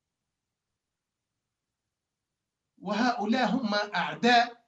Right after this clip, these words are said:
للأمة الليبية، لأن اللي يتكلم بجهل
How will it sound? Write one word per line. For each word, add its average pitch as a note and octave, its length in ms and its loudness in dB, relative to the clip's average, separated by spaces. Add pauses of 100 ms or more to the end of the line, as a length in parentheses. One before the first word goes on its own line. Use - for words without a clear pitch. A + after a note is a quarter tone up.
(320)
للأمة G#3+ 440 4
الليبية، F3+ 600 -2 (840)
لأن A3+ 400 6
اللي F3+ 280 2
يتكلم A#3 560 -2
بجهل G#3+ 580 0